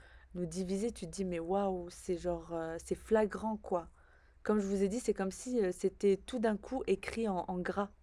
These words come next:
et que c'était évident et tu te dis, mais pourquoi je l'ai pas vu avant, en fait ? C'est juste qu'en Occident,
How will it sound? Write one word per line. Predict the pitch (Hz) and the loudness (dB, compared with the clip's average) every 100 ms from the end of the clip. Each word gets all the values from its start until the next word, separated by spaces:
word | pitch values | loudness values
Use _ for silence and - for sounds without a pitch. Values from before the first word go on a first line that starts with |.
| _ - - _ - _ _ _ - | _ -20 -20 _ -20 _ _ _ -2
et | 190 | 2
que | 196 175 170 | 2 0 -4
c'était | 185 - 185 190 - | -4 0 2 2 4
évident | 233 202 202 196 220 240 | 2 4 2 2 2 2
et | 196 180 - | -2 -4 -8
tu | - | -14
te | 170 | -8
dis, | 185 214 | -2 -2
mais | 180 | -2
pourquoi | 202 - 220 | -6 -4 0
je | 208 | 2
l'ai | 190 | 2
pas | 196 | 2
vu | 185 202 | 2 2
avant, | 196 185 214 | 2 2 -2
en | |
fait ? | 196 196 - - - - - - _ _ - | 0 -6 -8 -20 -20 -20 -20 -20 _ _ -10
C'est | 220 269 | 0 4
juste | 415 - | 4 4
qu'en | 233 - 196 196 | 2 4 2 2
Occident, | 202 - 190 233 | -2 -4 0 0